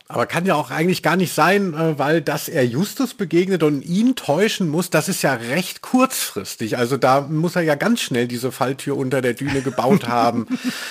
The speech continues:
Speaker 1: Also weil eigentlich der Plan, äh, war natürlich, dass er nicht irgendwie den, ähm, tanzenden Teufel verliert und ihn wieder klauen muss und dass Leute ihm, hinter ihm her sind. Das war ja alles ganz anders gedacht.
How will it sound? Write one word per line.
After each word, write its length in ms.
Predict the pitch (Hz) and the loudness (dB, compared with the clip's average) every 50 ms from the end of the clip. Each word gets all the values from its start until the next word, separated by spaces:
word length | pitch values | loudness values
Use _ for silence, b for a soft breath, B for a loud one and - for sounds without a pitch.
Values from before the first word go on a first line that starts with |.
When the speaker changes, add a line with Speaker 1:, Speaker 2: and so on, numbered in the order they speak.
| B B B B - | B B B B 0
Speaker 1:
Also 200 | 127 131 143 143 | 0 2 2 4
weil 160 | 135 139 151 143 | 4 4 4 4
eigentlich 380 | 139 143 147 190 214 202 175 | 4 4 4 2 2 0 2
der 120 | - 175 147 | 2 2 0
Plan, 680 | - - - 143 131 127 139 160 185 196 208 196 190 160 | 0 0 0 2 4 4 6 4 4 4 4 2 2 2
äh, 180 | 170 165 151 | 2 2 2
war 140 | 147 143 156 | 2 2 2
natürlich, 580 | 165 160 151 - - 160 160 156 156 151 - - _ _ - | 2 0 -2 0 -2 -2 0 0 0 -2 -4 -10 _ _ -6
dass 240 | - 139 135 - - - | -4 -4 -4 -4 -6 -6
er 220 | - 147 139 131 | -4 -2 0 0
nicht 360 | 127 151 196 185 - - - | 2 2 0 0 0 -6 -4
irgendwie 720 | - 139 135 139 139 139 127 - - 131 131 131 135 131 131 | -2 0 0 0 0 -2 -6 -6 -6 -6 -2 -2 -2 -2 0
den, 600 | - 127 123 123 123 117 123 120 120 123 120 - - | 0 0 2 2 2 0 0 -2 -2 -4 -4 -4 -2
ähm, 280 | 120 117 117 117 117 - | -2 -2 -2 -2 -4 -6
tanzenden 340 | - 127 123 - - 135 120 | -6 -8 -8 -6 -8 -6 -2
Teufel 300 | - 131 131 127 - 120 | 0 0 0 0 -2 -6
verliert 600 | - - 120 113 117 151 165 180 165 160 160 - | 0 0 0 0 2 2 4 6 6 6 4 2
und 120 | 151 127 | 0 0
ihn 140 | 123 123 120 | 0 -2 -2
wieder 180 | 127 127 127 123 | 0 0 0 0
klauen 400 | - - 135 139 160 165 156 151 | 2 2 2 4 4 4 4 2
muss 280 | 143 143 143 135 - | 2 2 0 0 -2
und 160 | 123 135 120 123 | -6 -4 -2 -2
dass 140 | 123 120 - | -2 0 0
Leute 280 | 123 127 143 151 - | 2 2 2 2 2
ihm, 200 | 120 117 131 117 104 | -2 -4 -4 -2 -2
hinter 180 | 147 139 131 | 0 2 2
ihm 120 | 120 120 113 | 2 2 0
her 260 | 117 139 147 147 143 | 2 4 4 4 2
sind. 360 | 123 139 131 127 127 127 120 | 2 0 0 0 0 -2 -2
Das 200 | 117 117 - - | -4 -4 -4 -2
war 120 | 120 127 143 | 0 2 2
ja 120 | 143 110 | 2 2
alles 240 | 131 147 143 - - | 2 0 -2 -2 -2
ganz 200 | 139 131 131 127 | -2 -4 -2 -4
anders 320 | 123 131 131 127 120 - - | -6 -6 -4 -4 -4 -4 -4
gedacht. 400 | 135 113 - 110 117 - - | -4 -2 -2 -4 -6 -6 -14